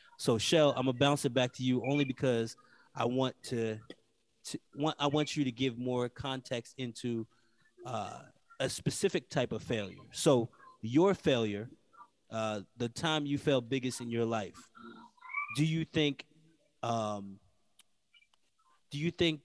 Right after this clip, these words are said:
that if you had an upbringing where that was celebrated for you to try and fail,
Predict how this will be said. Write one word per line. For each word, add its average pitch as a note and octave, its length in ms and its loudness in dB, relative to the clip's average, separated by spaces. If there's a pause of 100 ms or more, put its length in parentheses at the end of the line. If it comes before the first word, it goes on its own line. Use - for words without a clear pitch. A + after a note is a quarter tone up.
that B2+ 220 0
if C3 200 -6
you D3 120 0
had D3+ 380 0
an B2+ 140 -2
upbringing C3+ 500 0
where A2+ 220 0
that A2+ 320 -4
was G#2 140 -8
celebrated A#2 680 0 (460)
for B2+ 100 -4
you A#2+ 140 0
to G#2+ 80 -4
try C3+ 500 2
and A2 200 -8
fail, A#2 540 -2